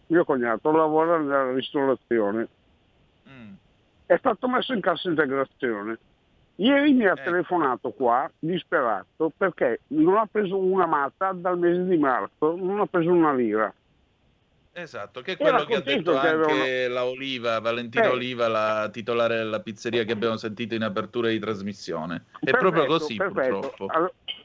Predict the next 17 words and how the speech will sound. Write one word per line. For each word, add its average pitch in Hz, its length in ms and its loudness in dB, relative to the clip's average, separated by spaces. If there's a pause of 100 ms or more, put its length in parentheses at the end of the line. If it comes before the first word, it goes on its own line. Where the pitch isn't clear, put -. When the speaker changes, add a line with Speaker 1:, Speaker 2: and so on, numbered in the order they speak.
(1000)
Speaker 2:
perfetto, 151 540 0
ah, 185 160 -8
ero 294 260 4
contento 196 480 2
perché 143 220 -4
adesso 208 280 -4
l'hanno 147 340 2
riaperto 165 460 0
un 233 120 -2
attimino, 190 600 2
ho 220 40 2
detto: 143 280 0
"Vabbè, 156 220 2
adesso 139 420 -2
si - 120 -8
lavora, 147 440 2
buonanotte." 113 720 -2